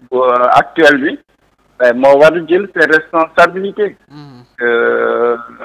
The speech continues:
Speaker 1: am, sur le cas de Sonko, am na jurisprudence, donc mën na ci sukkandiku. Bon, soo jëlee le cas de Diomaye wala Cheikh Tidiane, euh, et les autres,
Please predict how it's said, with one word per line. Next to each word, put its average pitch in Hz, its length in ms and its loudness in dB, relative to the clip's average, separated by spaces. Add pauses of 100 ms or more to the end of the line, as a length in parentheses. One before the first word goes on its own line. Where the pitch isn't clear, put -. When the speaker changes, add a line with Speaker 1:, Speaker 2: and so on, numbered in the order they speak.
(280)
Speaker 1:
am, 170 240 -2 (340)
sur 208 120 0
le 208 160 4
cas 165 260 0
de 143 180 -4 (120)
Sonko, 165 400 -4 (960)
am 165 160 0
na 185 80 4 (100)
jurisprudence, 160 800 0 (800)
donc 120 240 -12
mën 143 240 0
na 160 140 2
ci 151 180 -6
sukkandiku. 135 480 -14 (1040)
Bon, 120 300 0
soo 175 140 4
jëlee 175 380 2
le 165 160 2
cas 165 260 4
de 151 140 0
Diomaye 143 560 2
wala 139 380 0
Cheikh 147 280 -4
Tidiane, 135 460 2
euh, 123 340 -4
et 131 60 -4
les 135 280 0
autres, 147 260 0